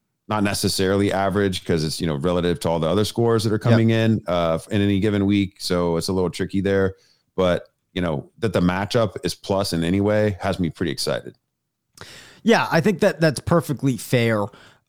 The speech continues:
Speaker 2: right. Um, continuing down here, I think we gotta talk about some of these poor matchups here at, um, <sighs> you know, I don't like to see it, Curtis, but you have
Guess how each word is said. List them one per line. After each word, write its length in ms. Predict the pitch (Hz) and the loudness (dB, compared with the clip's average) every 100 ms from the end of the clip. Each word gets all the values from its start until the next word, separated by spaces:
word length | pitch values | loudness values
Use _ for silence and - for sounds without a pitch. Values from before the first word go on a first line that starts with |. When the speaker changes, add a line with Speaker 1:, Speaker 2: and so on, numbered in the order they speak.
| 208 | 4
Speaker 2:
right. 340 | 185 117 - - _ - | 6 2 -4 -8 _ 2
Um, 960 | 175 170 170 170 165 156 147 131 120 - - _ _ - _ _ _ - | 4 6 6 6 6 6 6 6 4 0 -14 _ _ -20 _ _ _ 2
continuing 760 | 175 147 208 226 220 165 135 | 4 4 4 6 6 6 6
down 320 | 113 120 139 120 | 6 4 4 4
here, 240 | 117 101 | 4 4
I 120 | 98 | 2
think 220 | 127 165 151 | 2 2 4
we 80 | 151 | 4
gotta 220 | 160 131 | 4 2
talk 300 | - 139 127 | 2 2 4
about 280 | 131 123 - | 4 2 2
some 280 | - 143 135 | 2 6 6
of 180 | 120 117 | 4 4
these 520 | 131 127 127 117 - - - - _ _ _ - | 6 6 6 4 2 -6 -20 -20 _ _ _ -2
poor 360 | - 170 165 | 4 4 6
matchups 640 | 143 135 135 - 123 110 - | 6 4 2 2 2 2 2
here 420 | 127 123 110 - - | 4 4 4 0 0
at, 440 | 117 110 113 - - | 0 0 -2 -8 -2
um, 760 | 123 113 104 101 95 87 87 90 - _ _ _ _ _ _ _ _ _ _ _ _ _ _ _ _ _ _ _ _ _ - | 2 2 2 2 0 0 -2 -4 -10 _ _ _ _ _ _ _ _ _ _ _ _ _ _ _ _ _ _ _ _ _ -8
<sighs> 0 | - - - - - - - - - - - - - _ _ _ - | -6 -4 -8 -10 -14 -16 -18 -20 -20 -20 -20 -20 -20 _ _ _ 2
you 80 | 151 | 6
know, 120 | 160 | 6
I 80 | 165 | 6
don't 140 | 156 | 4
like 160 | 170 151 | 4 4
to 80 | |
see 220 | 143 165 131 | 4 4 4
it, 80 | |
Curtis, 420 | - 123 110 104 - | 4 2 2 0 -2
but 280 | - 143 | 2 2
you 160 | 147 143 | 4 4
have 580 | 120 135 135 131 117 | 6 6 4 2 0